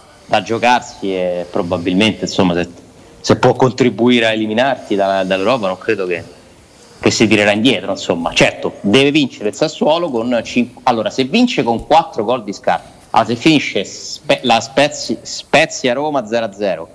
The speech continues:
e Sassuolo Lazio quattro a zero, lo sai come va a finire?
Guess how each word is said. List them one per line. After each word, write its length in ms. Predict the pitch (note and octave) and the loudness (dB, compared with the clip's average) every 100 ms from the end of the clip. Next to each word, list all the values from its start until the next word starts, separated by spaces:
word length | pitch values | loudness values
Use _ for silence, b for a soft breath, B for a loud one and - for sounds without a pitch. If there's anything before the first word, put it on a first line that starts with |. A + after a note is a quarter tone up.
| B B B | B B B
e 120 | G#2 | -4
Sassuolo 460 | - G#2+ - D#3 | -2 -2 2 2
Lazio 280 | C3 C#3+ - | 2 0 -2
quattro 300 | G#2 A#2 G#2 | 0 -2 -2
a 80 | G2 | -6
zero, 260 | F#2 F2 F#2+ | -2 -2 -2
lo 80 | |
sai 140 | A2 D#3 | -2 -2
come 180 | G#2+ G2 | 0 0
va 60 | |
a 100 | F#2+ | 0
finire? 460 | - A#2+ G2 G#2 | 2 2 2 -2